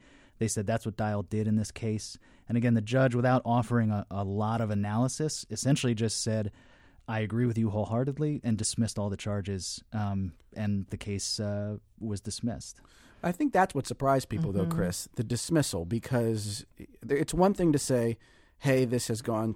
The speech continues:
Speaker 2: through a, a lengthy trial, a, a jury decided guilty or not guilty based on the facts," but this case is,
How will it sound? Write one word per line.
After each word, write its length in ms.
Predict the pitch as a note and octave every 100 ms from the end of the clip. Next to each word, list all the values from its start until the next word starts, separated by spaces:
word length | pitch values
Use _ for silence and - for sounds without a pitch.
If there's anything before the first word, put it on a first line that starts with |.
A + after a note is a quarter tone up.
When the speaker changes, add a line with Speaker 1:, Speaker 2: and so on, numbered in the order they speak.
| -
Speaker 2:
through 280 | - G#2 G2+ G#2+
a, 140 | F#2+
a 40 | G#2+
lengthy 320 | G#2+ - E2+
trial, 760 | - - G3+ F#3+ F3 D#3 D3 - - _ _ -
a, 280 | - - -
a 60 |
jury 440 | A2 C#3 D3 C#3+ C#3+
decided 680 | B2 - C3 B2 B2 A2+ - - -
guilty 380 | - G#2 - G2
or 100 | G2
not 380 | G2+ C#3 D#3 -
guilty 320 | D3+ C#3+ C#3
based 240 | C3+ B2+ B2+
on 80 |
the 60 | A#2
facts," 460 | - A2 G#2+ - -
but 160 | B2+ -
this 160 | D#3
case 280 | - D#3+ -
is, 280 | A#2+ -